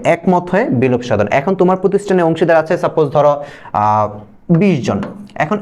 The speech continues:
এই বিশ জন তোমরা একত্রিত হয়ে মনে করলা যে আমাদের অংশীদারি ব্যবসাটা, আহ, আর পরিচালনা করা সম্ভব না বা আর পরিচালনা করা সম্ভব হচ্ছে না, আমরা বিলোপ সাধন করে দিতে পারি। এখন তোমার এই বিশ জন ব্যক্তি যদি সর্বসম্মতিক্রম হয় বা একমত হয়,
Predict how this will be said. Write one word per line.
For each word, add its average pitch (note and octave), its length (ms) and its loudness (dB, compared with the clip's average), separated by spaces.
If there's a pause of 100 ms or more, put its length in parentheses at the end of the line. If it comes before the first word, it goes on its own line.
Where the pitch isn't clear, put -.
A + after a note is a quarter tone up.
এই B3+ 120 2
বিশ A3 380 2
জন C#4 160 2
তোমরা B3+ 240 4
একত্রিত A#3 600 0
হয়ে A#3 160 4
মনে F#3+ 220 2
করলা A#3 240 0
যে D#3+ 120 0
আমাদের D#3 260 2
অংশীদারি D#3+ 380 0
ব্যবসাটা, E3+ 400 0
আহ, - 720 -2
আর F3 180 2
পরিচালনা F3 480 2
করা F3+ 140 2
সম্ভব F3+ 420 0
না C4+ 160 4
বা C3+ 140 2
আর B2 160 0
পরিচালনা D#3+ 440 0
করা F#3 200 0
সম্ভব D3 340 0
হচ্ছে A#3+ 320 2
না, G2+ 120 -2 (120)
আমরা C#3+ 180 2
বিলোপ G3 220 2
সাধন F3 200 0
করে D3 140 2
দিতে A#2+ 180 0
পারি। G2+ 220 -2 (240)
এখন E3+ 180 -2
তোমার G#3 240 2 (100)
এই G#3 120 4
বিশ F#3+ 480 2
জন C4+ 160 4
ব্যক্তি F#3 400 0
যদি A#3+ 200 2
সর্বসম্মতিক্রম F3+ 920 0
হয় A2 240 0
বা A2+ 200 2
একমত F#3 480 0
হয়, C3+ 220 0